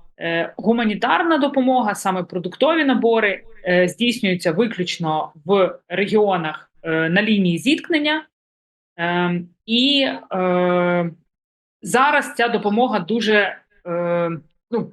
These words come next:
якби напружена з ресурсом, тому ми не завжди, е, мобільні в цьому плані. Е, наразі ми вже допомогли понад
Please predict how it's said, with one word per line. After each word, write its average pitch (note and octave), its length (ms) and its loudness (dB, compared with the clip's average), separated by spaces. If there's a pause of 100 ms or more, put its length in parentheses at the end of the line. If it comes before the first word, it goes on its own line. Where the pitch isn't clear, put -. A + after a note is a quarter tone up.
якби G3 300 0
напружена A#3 600 2
з F#3 80 -4
ресурсом, A3 680 -2 (220)
тому B3+ 180 0
ми B3+ 220 2
не A#3+ 160 2
завжди, A3 640 0 (360)
е, F3+ 240 0
мобільні G3 760 -2
в F3 200 -8
цьому G3 280 0
плані. C#3+ 280 -4 (1080)
Е, F#3+ 240 2
наразі B3 560 2
ми A3 160 2
вже G3 180 0
допомогли G3+ 560 0
понад F#3+ 520 -2